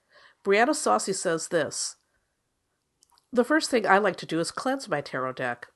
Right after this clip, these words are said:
Some people see this act as removing negative vibes, but I don't personally ascribe to that view.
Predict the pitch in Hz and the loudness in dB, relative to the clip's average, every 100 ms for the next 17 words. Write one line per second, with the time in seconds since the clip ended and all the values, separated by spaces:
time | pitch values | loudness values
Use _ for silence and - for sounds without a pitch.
0 | _ _ _ - - 302 370 277 254 - | _ _ _ -6 0 0 0 -4 -4 -4
1 | 233 233 - 156 160 180 190 190 208 214 | -4 -4 -2 -2 -2 -4 -4 -2 -2 -2
2 | 170 165 165 175 170 151 135 - - - | -4 -4 -6 -2 -2 -2 -4 -8 -10 -14
3 | - - - - 262 - 285 381 381 - | -20 -18 -18 -4 2 6 6 6 2 0
4 | 220 - 196 185 - - - 180 170 165 | -2 0 0 0 0 -4 -2 0 -2 -2
5 | 151 143 156 170 151 113 | -2 -4 -4 -4 -4 -6